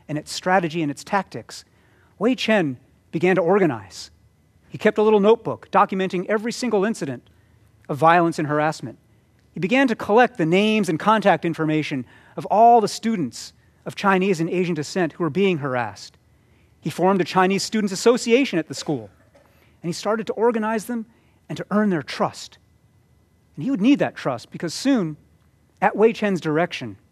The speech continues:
all those students, against the wishes of their parents, decided to boycott school. Together, they held the line. And more than that, Wei Chen and his fellow students brought a complaint,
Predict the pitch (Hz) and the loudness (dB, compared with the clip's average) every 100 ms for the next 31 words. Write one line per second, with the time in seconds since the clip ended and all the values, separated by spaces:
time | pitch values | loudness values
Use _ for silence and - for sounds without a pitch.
0 | _ _ _ _ _ - 180 214 233 202 | _ _ _ _ _ -4 2 4 4 2
1 | 175 - 202 143 101 - - _ _ - | -4 -6 -8 -8 -12 -18 -20 _ _ -10
2 | 175 185 - 160 196 165 156 156 - 185 | -6 -4 -2 -2 -2 -4 -6 -6 -2 -2
3 | 131 113 - - _ _ _ _ - 147 | -2 -6 -18 -20 _ _ _ _ -14 -6
4 | 156 165 151 127 156 160 156 143 135 - | -2 -2 -4 -6 -2 0 -2 -4 -8 -8
5 | - 175 104 _ _ _ _ _ _ _ | -4 -4 -6 _ _ _ _ _ _ _
6 | _ _ _ _ _ - 156 226 151 117 | _ _ _ _ _ -4 4 4 2 -8
7 | _ _ _ _ _ - - - 160 180 | _ _ _ _ _ -20 -8 -2 2 4
8 | 185 165 170 175 104 - _ _ _ _ | 4 4 4 2 -2 -16 _ _ _ _
9 | _ 180 170 269 220 180 208 147 - _ | _ -2 4 4 4 4 2 2 -4 _
10 | _ - 190 226 - 214 196 160 - 196 | _ 0 2 4 2 0 2 0 -2 -2
11 | 175 - 214 165 147 - - _ _ - | -2 -4 -6 -4 -6 -10 -18 _ _ 2
12 | 202 202 185 - 202 147 - | 4 4 0 0 2 2 -4